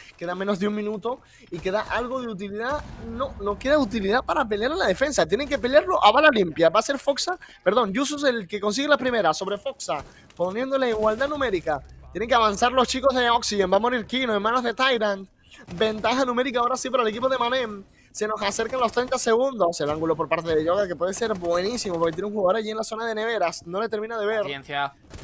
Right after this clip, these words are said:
Speaker 1: A pulsar el pasillo de Blanca. Le va a conseguir la kill
Speaker 2: Eh.
Speaker 1: Tyrant. Buenísima.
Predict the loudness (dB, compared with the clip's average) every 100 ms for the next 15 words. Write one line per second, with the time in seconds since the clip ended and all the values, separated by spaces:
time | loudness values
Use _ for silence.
0 | -16 -18 -18 -18 -18 -20 -12 -2 -2 0
1 | -2 0 0 2 -2 0 0 2 2 2
2 | 4 6 6 6 2 -2 0 0 0 0
3 | 2 6 6 6 0 4 4 4 0 -2
4 | 2 2